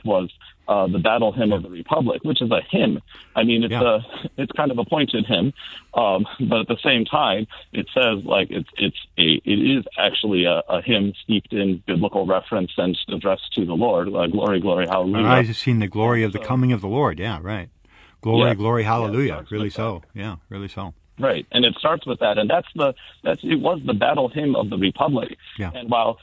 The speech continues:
Speaker 1: there's plenty of room for other discussions about, you know, how good it, how good or bad it is for Christianity to be mixed with the,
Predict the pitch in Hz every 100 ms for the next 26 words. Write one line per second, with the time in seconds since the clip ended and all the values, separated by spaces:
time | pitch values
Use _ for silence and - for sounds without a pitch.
0 | _ 127 117 - 156 156 123 135 127 123
1 | 120 120 113 120 - 127 - 107 101 98
2 | 92 - 110 92 85 - - - 123 110
3 | 127 123 - - 123 107 - 120 131 127
4 | 110 117 123 117 127 - 110 - 113 -
5 | 117 110 110 107 - 110 107 113 - -
6 | 113 - 107